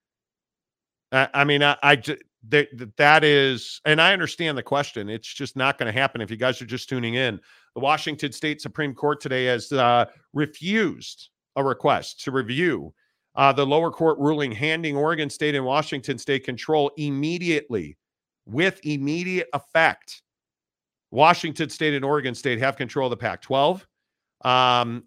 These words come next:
our sources have continued to tell us that there is a framework in place for the Mountain West to join the, the Pac-twelve in a merger. Um, they have a, a working relationship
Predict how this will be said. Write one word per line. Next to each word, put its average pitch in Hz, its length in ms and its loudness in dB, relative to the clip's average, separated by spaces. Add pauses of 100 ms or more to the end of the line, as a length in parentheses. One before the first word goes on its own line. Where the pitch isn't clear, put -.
our 143 160 4
sources 156 440 -4
have 143 140 0
continued 156 480 -4
to 147 80 -6
tell 143 260 0
us 156 280 -2
that 135 180 -2
there 139 180 4
is 135 140 0
a 131 60 0
framework 151 540 -2
in 139 80 -4
place 156 320 -2
for 143 180 -4
the 127 340 -2 (260)
Mountain 143 360 2
West 147 300 -2
to 143 80 -6
join 143 380 -2
the, 151 320 -4
the 139 180 0
Pac-twelve 147 600 0
in 139 80 -4
a 117 40 -6
merger. 160 540 -2 (540)
Um, 131 680 4 (180)
they 143 220 6
have 151 200 6
a, 143 140 6 (100)
a 135 200 4
working 160 460 -2
relationship 151 640 -2